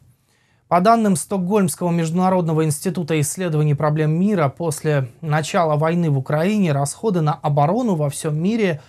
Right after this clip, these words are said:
стремительно выросли и достигли в прошлом году рекордных более двух триллионов долларов.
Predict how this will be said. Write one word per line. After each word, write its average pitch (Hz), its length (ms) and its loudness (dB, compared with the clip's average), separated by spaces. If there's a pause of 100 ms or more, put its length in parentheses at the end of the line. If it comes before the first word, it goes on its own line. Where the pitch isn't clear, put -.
(240)
стремительно 196 720 0
выросли 180 560 0 (200)
и 175 100 -4
достигли 160 460 -2
в 147 60 -4
прошлом 151 340 -4
году 160 240 0
рекордных 160 500 -2
более 151 340 0
двух 151 500 -2
триллионов 151 680 -2
долларов. 151 460 -2